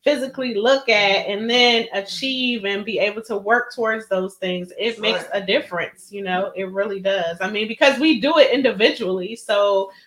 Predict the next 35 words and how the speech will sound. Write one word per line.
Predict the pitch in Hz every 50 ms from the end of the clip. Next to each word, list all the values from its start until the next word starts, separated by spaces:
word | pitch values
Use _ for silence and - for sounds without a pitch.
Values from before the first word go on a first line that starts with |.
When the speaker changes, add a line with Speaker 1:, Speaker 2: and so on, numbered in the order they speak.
| _ _
Speaker 1:
why | - - 214 214 226 220
are | 160 202 214 208 -
people | 247 247 247 - 226 208 202 202 202
not | 196 190 185 - -
doing | 196 190 185 185 185
it | 175 -
collectively | - 190 175 190 208 226 - - 190 190 185 180 185 196
with | 185 196 - - 220
a | 202 -
person, | - - 240 269 277 285 - - 202 190 190 190
like | 180 190 196 -
you | 208 202
said, | - - 208 196 196 190 185
that | 180 180 175 -
God | 180 180 202 202 202 202
has | 202 180 180 180 -
sent | - 220 233 247 247 - -
you | 202 202 190 185 185 - - - - - _ _
to | - 233 202
Speaker 2:
That's | 180 -
Speaker 1:
be, | 185 190
Speaker 2:
right. | 196 226
Speaker 1:
you | 254 247 240 233 220 226 262 247
know, | 226 208 214 214
your | 208 214 208 220 214
helpmate | 214 - 240 277 302 220 - 226 226 220 226 214 - -
and | 180 196 220
to | - 220 190
be | 190 190 233 254 262
your | 262 226 220 220 214
support, | - - 190 - - - 247 240 233 202 - 202 214
your | 208 208
encourager, | 208 202 220 - 214 214 220 214 208 208 - 190 190 185 180 180
your, | 175 185 196 196 196 196 196 196 190 185 - - - - - _ -
your | 190 220 - 220 190